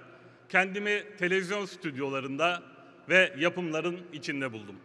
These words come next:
Çalışmaya nispeten erken yaşta başlamış, yönetmenlik alanında belli bir başarıya ulaşmıştım. Ancak en büyük idealim de mesleğimle ilgili bir alanda yüksek öğrenim görmek,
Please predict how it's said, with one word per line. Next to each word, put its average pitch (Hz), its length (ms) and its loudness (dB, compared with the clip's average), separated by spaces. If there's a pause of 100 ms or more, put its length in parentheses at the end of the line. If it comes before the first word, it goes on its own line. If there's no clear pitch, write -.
(1200)
Çalışmaya 208 480 2
nispeten 214 580 0 (360)
erken 185 300 6
yaşta 185 360 2
başlamış, 139 560 -4 (500)
yönetmenlik 202 640 0
alanında 180 600 2 (360)
belli 202 260 4
bir 196 180 -4
başarıya 170 580 2 (240)
ulaşmıştım. 185 600 0
Ancak 185 400 0
en 226 200 0
büyük 175 180 -4
idealim 165 480 4
de 147 200 0 (360)
mesleğimle 190 520 2
ilgili 156 320 -4
bir 185 120 4
alanda 165 540 2 (300)
yüksek 185 380 0
öğrenim 147 400 0
görmek, 147 360 0